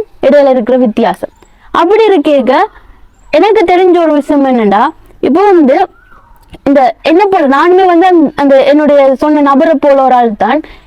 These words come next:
இப்போ வந்து அதே மாதிரியே வந்து எங்க வாழ்க்கையை கொண்டு போறது, இல்லாட்டி நாங்களும் வந்து சந்தோஷமா நிம்மதியா இப்பவே இருந்துட்டு போவோமே. எதிர்காலம் வந்து நிச்சயம் இல்லாத எங்கண்ட பிள்ளைகள் எப்படி இருப்பினும், எங்கண்ட பேர பிள்ளைகள் எப்படி இருப்பினும் எங்களுக்கு தெரியாது.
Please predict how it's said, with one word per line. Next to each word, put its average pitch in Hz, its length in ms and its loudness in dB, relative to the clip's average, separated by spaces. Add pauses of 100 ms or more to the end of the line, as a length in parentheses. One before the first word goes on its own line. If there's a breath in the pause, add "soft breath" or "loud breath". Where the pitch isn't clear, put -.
(100)
இப்போ 330 160 0
வந்து 359 320 2
அதே 359 340 0
மாதிரியே 330 440 0
வந்து 294 200 0
எங்க 277 240 0
வாழ்க்கையை 269 460 0
கொண்டு 254 260 0
போறது, 247 300 0
இல்லாட்டி 370 320 0 (720 soft breath)
நாங்களும் 415 440 0
வந்து 392 220 2
சந்தோஷமா 359 600 0
நிம்மதியா 339 480 2
இப்பவே 392 500 0
இருந்துட்டு 381 340 0
போவோமே. 294 260 0
எதிர்காலம் 339 500 0
வந்து 339 200 0
நிச்சயம் 339 420 0
இல்லாத 285 300 0
எங்கண்ட 269 220 0
பிள்ளைகள் 302 360 0
எப்படி 277 300 -2
இருப்பினும், 285 440 0
எங்கண்ட 277 240 0 (340 loud breath)
பேர 320 180 2
பிள்ளைகள் 302 400 0
எப்படி 294 220 -2
இருப்பினும் 285 480 0
எங்களுக்கு 311 440 0
தெரியாது. 262 460 0